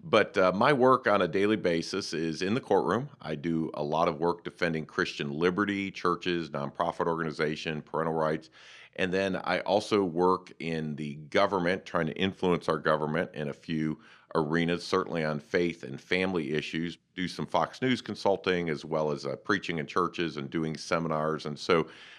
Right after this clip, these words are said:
uh, I stay busy. Uh, the organization's the National Center for Life and Liberty. And, uh, we have kind of a simple motto that, uh, sort of encapsulates our world. Uh, "If it's wrong, fight it. And if it's right, fight for it."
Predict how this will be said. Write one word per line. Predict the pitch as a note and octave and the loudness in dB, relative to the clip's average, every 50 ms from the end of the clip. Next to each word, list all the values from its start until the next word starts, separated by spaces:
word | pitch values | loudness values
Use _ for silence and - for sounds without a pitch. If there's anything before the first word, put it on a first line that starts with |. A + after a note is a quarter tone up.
| - - | -10 -2
uh, | - E2+ E2+ - | 0 2 2 2
I | - C3 D3 | 2 0 0
stay | D3 - - E3+ D3 | 2 2 2 2 2
busy. | G2+ F2+ B2+ A#2 A#2 A2+ C3 C#3+ D3+ D3+ - - - | 2 4 4 4 4 4 2 -2 -2 -4 -10 -12 -4
Uh, | - F#2 F2 E2+ | 0 0 2 2
the | E2 F2+ | 2 0
organization's | - - B2 C3+ A#2+ A#2+ A2 F#2+ D#2+ G#2 G#2+ B2+ C3+ - - G#2+ G2 F#2+ E2+ | 2 4 4 4 4 2 0 2 2 2 2 2 2 0 -2 -2 -2 -4 -4
the | - F2+ | -4 -2
National | E2+ E2+ F#2+ G2 F#2+ - - F#2+ F#2 F2 | -2 0 0 0 -2 -2 -4 -4 -4 -2
Center | - - G2 F#2 F#2 F#2 | 0 0 2 2 2 0
for | - - D#2+ D2+ | -2 -2 -4 -4
Life | D2+ D2+ E2 F2+ F#2 F2 - - - - | -2 0 2 2 2 0 -4 -10 -10 -8
and | E2 D#2 D2 D2 | -6 -6 -4 -4
Liberty. | D2+ D#2 F2+ G2+ F#2 F#2 D#2+ - - - D#2 D2 E2 - - - - - - - _ - | 0 2 2 2 4 2 0 0 -2 -2 -2 -2 -4 -6 -10 -20 -20 -20 -20 -16 _ -2
And, | E2+ F2+ E2+ D2+ F2 | 0 0 2 2 2
uh, | E2+ F2 | 2 4
we | F#2+ A2+ | 4 4
have | B2+ B2+ - | 4 2 0
kind | - - F3 F3+ | 0 0 2 4
of | G#3 F3+ | 4 4
a | C3+ | 4
simple | - - - C#3+ C3+ C3 - A2+ | 2 2 0 0 0 2 2 2
motto | G#2 F#2+ F2+ E2+ D#2 D#2 D#2+ E2+ F2 | 2 2 2 0 0 0 0 0 0
that, | E2+ D#2 D#2+ D2+ - - | 0 0 -2 -2 -2 -4
uh, | E2 D#2+ D2+ D2 | -4 -4 -4 -4
sort | - - G#2 G2+ F2 | -2 0 2 2 2
of | E2 | 0
encapsulates | F2 D#2+ - - - F2+ E2+ D#2+ - - - E2+ E2 E2 D#2+ - - | -2 -4 -4 -4 -2 -2 -2 -4 -6 -8 -4 -2 0 0 0 0 0
our | D#2+ D2+ D2+ | 0 0 0
world. | D2+ D2+ F2 F2 E2+ D#2 D2+ D#2 - - - - - - - - | 0 0 2 2 4 2 2 0 -4 -10 -20 -20 -20 -20 -10 -4
Uh, | - E2+ F2+ - | -2 -2 0 0
"If | F2+ G2 - | 0 0 0
it's | A2+ F2 - | 0 0 0
wrong, | G2+ G#2 A#2 A#2 B2 C3+ - A#2+ | 4 6 6 6 6 6 2 0
fight | - - A#2 F#2 D#2+ D#2+ D#2 | -2 0 2 2 2 2 0
it. | E2+ F2 - - _ _ _ _ _ _ | -2 -2 -4 -10 _ _ _ _ _ _
And | - F2 | -4 -2
if | - - F2 | -2 -2 -4
it's | D2+ - - | -6 -6 -2
right, | E2+ E2+ E2 E2 D#2 - - _ | 2 2 4 2 2 -2 -8 _
fight | - - D#2 C#2+ - - | -2 -2 0 0 -2 -4
for | - - A#2 F2+ C2 A1+ | 0 2 4 4 4 2
it." | - | -2